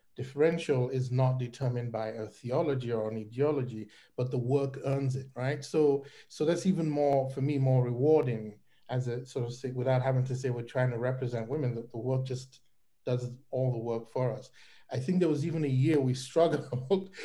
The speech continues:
<laughs> because we had, we thought we have to include just one dude. <laughs> This looks bad for the dudes. <laughs> So, so that was probably the only time we had to think of, to think about that.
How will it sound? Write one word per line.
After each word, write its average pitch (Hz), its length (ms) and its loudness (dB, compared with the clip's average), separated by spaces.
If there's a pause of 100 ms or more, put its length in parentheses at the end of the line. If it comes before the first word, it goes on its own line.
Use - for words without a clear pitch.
<laughs> - 220 -20
because 147 320 4
we 151 80 6
had, 156 240 4
we 156 80 2
thought 156 260 4
we 151 60 0
have 190 200 4
to 156 80 2
include 135 440 -4
just - 220 -12
one 139 260 2
dude. 107 340 -2 (120)
<laughs> - 0 - (2000)
This 190 200 4
looks 175 220 2
bad 147 340 4
for 156 80 0
the 143 140 2
dudes. 147 580 -2
<laughs> - 60 -14
So, 190 280 6 (300)
so 170 260 4
that 202 280 6
was 196 160 4
probably 202 240 6
the 165 140 4
only 190 320 6
time 156 320 2
we 139 80 0
had 156 220 0
to - 80 -12
think - 280 -4
of, 156 120 4 (240)
to 151 100 -12
think 196 220 2
about 120 320 0
that. 117 260 -4